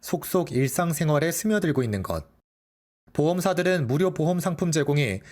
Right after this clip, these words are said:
제휴처와 보험사 간 모두에게 이득이 된다고 밝혔습니다. 무료 보험은 제휴처에서 회원의 로열티 제고를 목적으로 제공되는 서비스의 혜택이며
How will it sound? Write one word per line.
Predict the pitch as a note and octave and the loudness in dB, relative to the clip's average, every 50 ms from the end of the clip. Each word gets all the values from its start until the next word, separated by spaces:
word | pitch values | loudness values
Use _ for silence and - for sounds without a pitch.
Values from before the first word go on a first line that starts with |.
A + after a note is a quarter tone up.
| - - _ | -20 -12 _
제휴처와 | - - B2+ B2 D3+ D#3+ D3+ - - D#3+ D3+ D#3 D3+ D3 B2 | -2 0 0 2 2 0 0 0 0 2 2 4 4 2 2
보험사 | - - D#3 D#3+ E3+ E3+ D3 E3 C#3+ | 0 0 0 2 2 0 0 0 0
간 | - C3 G2+ F2 D2 F2 | 0 0 0 -2 -2 -2
모두에게 | G#2+ B2 C3+ C#3+ E3 E3 D#3 D#3 D3 D#3 D3 B2 - | 0 0 2 2 2 2 2 2 2 2 0 0 0
이득이 | C3 C#3+ D3 F3+ F3+ E3 F3+ | 0 0 0 0 0 0 2
된다고 | C#3+ C#3+ C3 A#2 G#2 G2+ C#3 | 0 0 0 0 -2 -2 0
밝혔습니다. | D3 A#2+ A2 - A2 - - - G2 F#2 G#2+ F#2 D#2 D2+ - _ _ _ _ _ _ _ _ _ _ _ _ _ _ _ _ _ _ | 0 -2 -2 -4 -4 -6 -6 -4 -4 -2 -2 -4 -4 -8 -12 _ _ _ _ _ _ _ _ _ _ _ _ _ _ _ _ _ _
무료 | - C3 C#3+ F#3 F#3+ | 0 2 2 2 2
보험은 | E3+ F#3+ F3+ F#3 F#3+ F3+ F#3 F3+ | 2 2 2 2 2 2 0 0
제휴처에서 | - C#3+ D3 F3 F3+ - - E3+ E3 D#3 D3 F#3 F3 D#3 | 0 0 0 0 0 0 0 0 0 0 0 0 0 2
회원의 | D#3+ G#3 G3 F#3+ F#3+ F3+ F#3 F3+ D3 | 2 2 2 2 2 2 2 2 2
로열티 | A#2+ B2 D3 E3 F3 F3+ F#3 - F#3 D#3 | 2 2 2 2 2 0 -2 -2 -2 0
제고를 | D#3+ D#3 C#3+ D#3 D#3 D#3 | 0 0 0 0 0 0
목적으로 | A#2+ A#2 A2 - - D#3 C#3+ C#3+ C#3+ C#3+ C#3 | 0 -2 -4 -2 -2 0 0 2 2 2 2
제공되는 | B2+ - - C3 D#3 E3 D#3+ D#3 D3+ D3 D3 | 2 0 0 0 0 0 0 2 2 2 2
서비스의 | C#3+ - F#3+ F#3 F#3+ F#3+ F#3+ - D3+ D3 C3+ | 2 0 0 0 0 0 -2 0 0 0 0
혜택이며 | C3 C#3+ - C#3+ B2+ A2 G2+ A2 A#2+ G#2 E2 D2+ - | 0 0 -2 -2 -2 -2 -2 -2 0 -2 -2 -4 -8